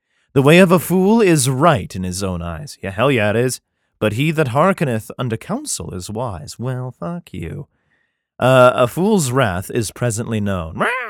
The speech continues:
but a prudent man covereth shame."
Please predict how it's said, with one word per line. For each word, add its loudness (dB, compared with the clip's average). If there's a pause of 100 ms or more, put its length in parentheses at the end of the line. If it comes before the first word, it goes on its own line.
(580)
but -2
a 0
prudent -2
man -2 (200)
covereth -4
shame." -12